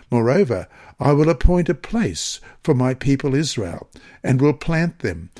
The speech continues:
that they may dwell in a place of their own, and move no more.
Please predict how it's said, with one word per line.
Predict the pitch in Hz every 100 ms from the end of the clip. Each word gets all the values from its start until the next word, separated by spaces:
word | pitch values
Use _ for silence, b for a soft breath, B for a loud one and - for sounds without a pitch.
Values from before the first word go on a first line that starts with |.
| B B
that | 151 123
they | 165
may | 196 185 180
dwell | 120 135 147
in | 147
a | 151
place | - 113 104 113 -
of | 101
their | 107 104 -
own, | - 131 107 95 87 90 B B B
and | 117 120 117
move | 127 131 127
no | 123 123 113
more. | 120 127 - -